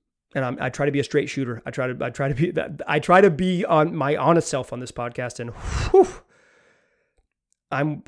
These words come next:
I think they're going to be horrific on defense again, because I just, I just don't have much faith in the team.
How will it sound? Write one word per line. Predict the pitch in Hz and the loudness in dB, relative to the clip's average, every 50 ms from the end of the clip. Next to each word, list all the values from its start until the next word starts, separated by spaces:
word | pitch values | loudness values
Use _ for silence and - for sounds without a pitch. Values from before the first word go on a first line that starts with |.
| - | -4
I | - 135 139 | -2 -2 -2
think | 135 - - 156 160 - | -2 0 0 -2 -2 0
they're | 143 156 156 | 0 0 0
going | 131 143 147 147 143 | 2 0 0 0 -2
to | - 123 | -4 -4
be | 135 139 | -6 -6
horrific | 110 123 120 127 120 - - 131 - - - | -6 -6 -6 -6 -6 -6 -6 -6 -6 -4 -4
on | 151 143 | -4 -4
defense | 127 143 147 139 - 131 123 - - | -4 -4 -4 -4 -4 -6 -6 -8 -8
again, | 131 120 123 120 117 117 | -10 -8 -8 -8 -6 -8
because | 120 117 - 123 120 127 | -8 -8 -8 -8 -6 -6
I | 127 123 | -6 -4
just, | 120 135 123 - | -4 -4 -4 -2
I | 131 131 | -4 -4
just | 117 - 139 127 - - | 0 0 0 0 2 2
don't | - 135 139 123 | 2 4 4 4
have | 127 139 135 123 | 2 2 2 2
much | 131 131 127 - | 0 -2 -2 -4
faith | - 143 135 131 - | -4 -4 -4 -4 -4
in | 123 120 | -6 -8
the | 120 | -8
team. | - - - 165 156 156 151 147 139 135 131 | -8 -6 -4 -2 -2 -2 -2 -2 -2 -4 -8